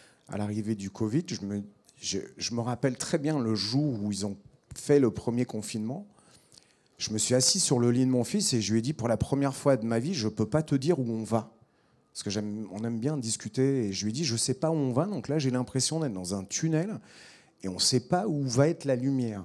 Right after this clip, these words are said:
Et donc je lui ai dit, « À mon avis, ça va être long. » Bon, voilà, c'était le début de tout ça. Toujours est-il que rapidement, ne sachant pas du tout où on va,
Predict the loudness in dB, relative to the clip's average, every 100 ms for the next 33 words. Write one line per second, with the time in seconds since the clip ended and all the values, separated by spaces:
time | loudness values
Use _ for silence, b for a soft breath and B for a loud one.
0 | -10 -10 -2 -2 0 0 0 0 0 0
1 | 0 0 -2 -2 0 0 0 -10 _ _
2 | _ -10 -8 -8 -6 -6 -2 -2 4 4
3 | 6 2 4 2 0 -4 -4 -8 b b
4 | b b b b -6 2 4 6 4 2
5 | -2 -2 -4 -2 -4 -4 -4 -2 0 0
6 | -4 -4 -2 0 0 -2 2 2 2 -2
7 | -2 0 0 0 0 -2 -4